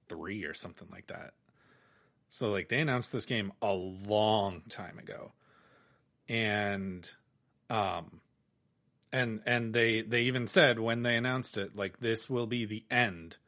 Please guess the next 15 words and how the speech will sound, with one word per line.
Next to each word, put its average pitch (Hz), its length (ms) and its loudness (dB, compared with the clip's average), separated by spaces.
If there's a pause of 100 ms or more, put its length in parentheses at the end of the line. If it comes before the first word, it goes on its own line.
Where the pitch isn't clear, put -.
(960)
of 104 180 -4
Samus's 98 600 -2
story." 110 540 2
And 110 160 -4
they 110 120 2
even, 113 240 -2
like, 104 160 -2
reiterated 107 600 2
that 104 260 2
in 117 240 -4
the, 101 440 -2
in 131 120 0
the 123 80 0
Nintendo 113 440 -2
Treehouse, 95 640 -2